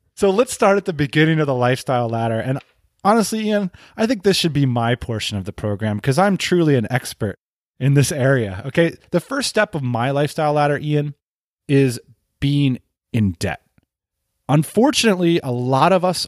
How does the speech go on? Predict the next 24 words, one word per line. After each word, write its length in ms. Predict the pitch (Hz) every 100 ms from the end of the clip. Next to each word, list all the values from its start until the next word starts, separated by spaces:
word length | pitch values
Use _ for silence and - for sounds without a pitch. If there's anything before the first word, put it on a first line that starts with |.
| -
are 240 | 120 143
in 240 | 143 139 127
debt 380 | 143 160 - - -
because 760 | 120 - 147 151 175 156 - _ _ _
in 160 | 135 135
the 100 | 123
developed 500 | 110 110 123 160 -
world, 460 | 117 123 127 151 143 _ _ _
it's 200 | 139 -
so 420 | - - 139 143 -
easy 340 | 139 147 123
to 120 | 95 104
get 220 | 107 -
your 100 | 101
hands 380 | 80 120 123 92
on 140 | 82
it. 80 | - _ _ _ _ _ _ _ 123
Being 280 | 104 147 214
in 120 | 220
debt 280 | 143 123 143 -
is 140 | 110
a 60 | 110
really, 580 | 107 110 143 151 151
really 840 | 147 113 107 117 139 117 87 76